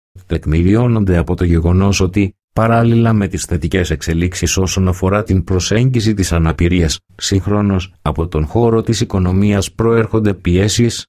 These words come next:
οι οποίες τόσο σε επίπεδο σχεδιασμού και άσκησης της συγκεκριμένης πολιτικής, όσο και σε θεσμικό επίπεδο, απαξιώνουν και περιορίζουν τον χώρο και την εμβέλεια της κοινωνικής πολιτικής.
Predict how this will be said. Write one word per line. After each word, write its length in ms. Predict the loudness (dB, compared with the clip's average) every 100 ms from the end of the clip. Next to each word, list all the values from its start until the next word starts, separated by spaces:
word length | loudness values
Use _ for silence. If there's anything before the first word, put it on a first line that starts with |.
| _ -4
οι 180 | 0
οποίες 520 | 0 2 2 4 2 0
τόσο 300 | -2 -2 -2
σε 120 | -2
επίπεδο 520 | 0 -2 0 0 0
σχεδιασμού 640 | 0 -2 0 0 0 -2
και 160 | 0 0
άσκησης 560 | 0 0 -4 -2 -2 -2
της 160 | -4
συγκεκριμένης 760 | -2 -2 -2 -2 0 0 -2 -2
πολιτικής, 720 | -2 -2 -2 -4 -2 -2 -6 _
όσο 360 | -4 -2 -2 -2
και 100 | -2
σε 160 | -2 -2
θεσμικό 480 | 0 0 -2 0
επίπεδο, 680 | -2 0 0 0 0 0 -4 _
απαξιώνουν 840 | -4 -2 -4 -2 -2 0 2 0
και 120 | 0 -2
περιορίζουν 640 | 0 0 2 2 2 0
τον 180 | 0 -2
χώρο 340 | 0 0 0
και 100 | 0
την 180 | 0 0
εμβέλεια 460 | 0 0 0 0 0
της 160 | -2
κοινωνικής 580 | -2 -2 0 -2 -2 -4
πολιτικής. 640 | -2 -2 -2 -4 -4 -4